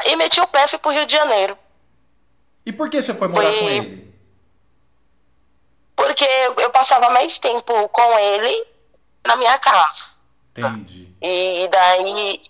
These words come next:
Speaker 1: e daí, tipo, eu tava pagando um aluguel, assim, na minha cabeça, né?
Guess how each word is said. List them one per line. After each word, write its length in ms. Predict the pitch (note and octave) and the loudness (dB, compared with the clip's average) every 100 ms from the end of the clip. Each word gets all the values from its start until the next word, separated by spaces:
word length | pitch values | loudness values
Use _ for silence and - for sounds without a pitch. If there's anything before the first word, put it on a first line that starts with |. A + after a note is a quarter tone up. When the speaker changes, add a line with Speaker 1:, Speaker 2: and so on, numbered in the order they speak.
| _ E3+ - | _ -20 -12
Speaker 1:
e 140 | G#3 | -6
daí, 340 | G3 F#3+ G3 A3+ | 0 0 0 -2
tipo, 200 | - G#3+ | -2 0
eu 40 | |
tava 180 | G#3+ G#3 | 0 2
pagando 300 | G#3+ G3+ G3+ | 0 0 2
um 40 | G3+ | 4
aluguel, 540 | G#3+ G#3+ F#3+ F#3 A3+ | 2 2 0 0 0
assim, 220 | G3 - | -2 -2
na 100 | F#3 | -2
minha 160 | F3 D#3+ | 0 0
cabeça, 680 | F#3+ F#3+ F3 A3 - G#3+ E3+ | 0 0 0 -2 -2 0 2
né? 320 | E3 E3+ G3 | 2 0 -4